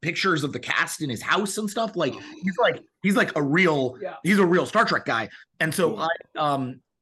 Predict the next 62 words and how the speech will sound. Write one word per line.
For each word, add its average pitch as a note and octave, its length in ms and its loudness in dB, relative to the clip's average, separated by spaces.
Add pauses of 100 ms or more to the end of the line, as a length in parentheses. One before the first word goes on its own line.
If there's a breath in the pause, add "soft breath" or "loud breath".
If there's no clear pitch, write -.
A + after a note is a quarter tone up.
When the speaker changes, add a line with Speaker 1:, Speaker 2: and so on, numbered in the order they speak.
(120)
Speaker 1:
at D3+ 180 -2
that F#3 220 0
point, E3+ 280 -2
it C3 100 -6
became C3+ 540 -6 (100)
sort E3 200 0
of B2+ 100 -4
my B2 140 -2
goal D3 300 0
to B2 60 -4
be A#2+ 100 -4
like, A#2 160 -4
"Okay, C#3 160 0
if A2+ 80 -4
we D3 100 2
ever C3+ 100 -2
get A2+ 140 -6
Star C#3 160 -4
Trek, A2+ 160 -8
Marcus A2+ 220 -8
has G#2 140 -12
to - 60 -20
come F#2 160 -10
with D3 200 -2
us." - 200 -12 (460 loud breath)
And E3 180 0
so D#3 80 2
when D3+ 160 2
we D3 80 2
got D3+ 280 2
year B2+ 180 -2
five, A2+ 640 -2 (240 loud breath)
he F#3 160 2
was F#3+ 200 2
sort F3 160 2
of D3 100 0
the C#3+ 60 -2
first, - 400 -2
we D3+ 120 0
were D#3+ 100 4
like, C3 220 0 (100)
"And D#3 100 0
we're D#3+ 80 2
gonna A3 120 6
do A#3 120 6
it B3+ 40 2
with C4 100 2
Marcus." D#3+ 380 2 (240 loud breath)
And D#3+ 120 2
Marcus E3+ 200 2
was D3 100 -4
like, C3+ 140 -2
"Guys, D#3 240 2
I'm C3+ 100 -4
so D3 320 0
busy. B2+ 380 -2
I B2 80 -4
can't C#3 380 -6 (160)
drop D3 200 0
everything C3+ 320 -2
to A#2+ 60 -6
do A#2+ 380 0